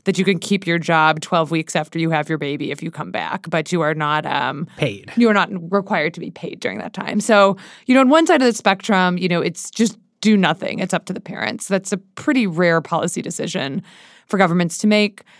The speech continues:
Speaker 1: Yeah, I'd say the next step is providing parental leave, you know, requiring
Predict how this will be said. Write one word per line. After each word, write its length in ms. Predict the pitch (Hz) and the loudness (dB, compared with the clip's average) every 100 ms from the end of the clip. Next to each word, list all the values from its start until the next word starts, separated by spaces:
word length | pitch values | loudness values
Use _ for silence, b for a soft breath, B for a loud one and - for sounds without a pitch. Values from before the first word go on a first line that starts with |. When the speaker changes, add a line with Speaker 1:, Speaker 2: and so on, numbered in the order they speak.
| b | b
Speaker 1:
Yeah, 180 | - 226 | 0 4
I'd 100 | 226 | 4
say 100 | 240 | 4
the 100 | 214 | 4
next 220 | 220 254 | 4 2
step 220 | - 214 208 | 4 2 4
is 120 | 190 | -2
providing 760 | - 180 180 180 175 170 165 | 0 4 4 4 4 2 -2
parental 440 | 160 247 262 208 170 | 0 4 4 4 2
leave, 320 | 143 92 104 | 0 -4 -2
you 80 | 180 | -2
know, 140 | 165 | 0
requiring 1000 | 160 185 - 208 190 190 185 175 175 175 | -2 -4 0 2 4 6 4 2 0 -2